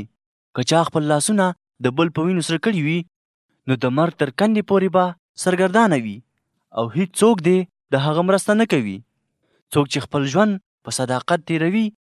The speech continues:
هغه به وژغورل شي. خو څوک چې منافقت کوي، نو ناڅاپه به راوغورځول شي. څوک چې په خپله ځمکه کې کار کوي، په ګېډه به موړ شي. خو څوک چې د ورځې خوبونه کوي،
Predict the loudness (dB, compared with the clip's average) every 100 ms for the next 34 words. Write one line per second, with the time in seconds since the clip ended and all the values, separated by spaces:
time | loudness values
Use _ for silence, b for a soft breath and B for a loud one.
0 | _ -4 0 0 0 0 -2 -2 -4 -6
1 | -10 -14 _ _ _ _ _ _ -10 -4
2 | -2 -2 -2 -2 -2 -4 -2 -2 0 -2
3 | -2 -6 _ _ -4 -2 -2 -2 0 2
4 | 4 2 2 0 -2 -4 -6 -10 -12 _
5 | _ _ _ _ _ -6 -6 -4 -6 -4
6 | -2 0 2 2 -2 -4 -4 0 0 0
7 | -2 -2 -6 -8 _ _ _ _ -6 -4
8 | -4 -2 0 0 2 0 0 -4 -8 -10
9 | _ _ _ _ _ -10 -6 -4 -4 -2
10 | -2 0 0 0 -4 0 2 0 0 -4